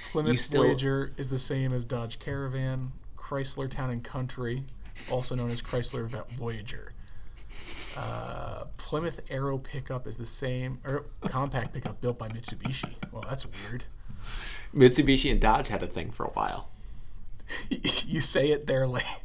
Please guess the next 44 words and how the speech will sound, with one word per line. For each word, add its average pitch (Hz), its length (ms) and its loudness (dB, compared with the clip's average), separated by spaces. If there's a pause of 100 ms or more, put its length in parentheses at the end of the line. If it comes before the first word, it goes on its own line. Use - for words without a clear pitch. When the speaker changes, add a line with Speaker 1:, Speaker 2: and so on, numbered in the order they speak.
(200)
Speaker 1:
<laughs> - 400 -2
like - 200 2
they're 294 180 4
high 285 180 2
school 285 280 2
classmates. 269 920 2 (400)
Speaker 2:
They 165 120 12
were 156 120 8
together 147 480 6
for 110 180 2
a 95 60 2
bit. 95 420 0 (340)
In 135 120 4
the 139 80 6
Speaker 1:
They - 40 2
Speaker 2:
early 139 240 8
Speaker 1:
were - 60 4
Speaker 2:
eighties, 147 420 4
they 127 80 4
Speaker 1:
together 110 40 4
Speaker 2:
had 113 160 6
a 101 60 2
Speaker 1:
for - 60 -6
a - 40 -4
Speaker 2:
thing. 92 180 0
Speaker 1:
bit. - 160 -4 (540)
They 151 160 0
ran 143 180 0
Speaker 2:
Dude. 165 160 6
Speaker 1:
around 135 180 -2
together. 131 500 -2 (640)
<laughs> - 680 -6
Speaker 2:
Dude, 143 280 6
there 110 240 4
are 110 80 2
all 113 280 2
these, 120 400 0
like, 104 400 -4 (100)
uh, 85 360 -6
super 123 400 -2
sought 117 260 -2
after 110 480 -2
early 104 420 -2
eighties 101 540 -4